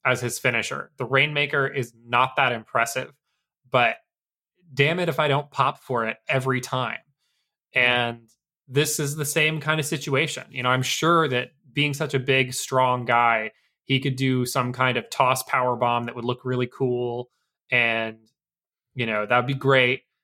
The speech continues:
Speaker 1: and probably would look more impressive. But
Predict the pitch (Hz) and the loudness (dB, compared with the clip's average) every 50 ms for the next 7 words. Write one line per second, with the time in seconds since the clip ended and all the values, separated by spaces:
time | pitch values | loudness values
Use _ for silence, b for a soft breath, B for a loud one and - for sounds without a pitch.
0 | _ _ _ _ _ _ 143 127 123 123 123 - 151 135 143 156 160 156 151 143 | _ _ _ _ _ _ 0 0 0 0 -2 0 0 0 0 0 -2 -4 -4 -4
1 | 139 127 131 143 139 139 135 131 127 127 127 120 117 - 139 170 175 - 131 110 | 0 2 2 2 2 0 0 0 2 0 0 0 2 2 2 2 2 0 -4 -6
2 | - - _ _ _ _ 127 _ 151 143 131 120 - | -6 -10 _ _ _ _ _ _ 2 2 2 2 0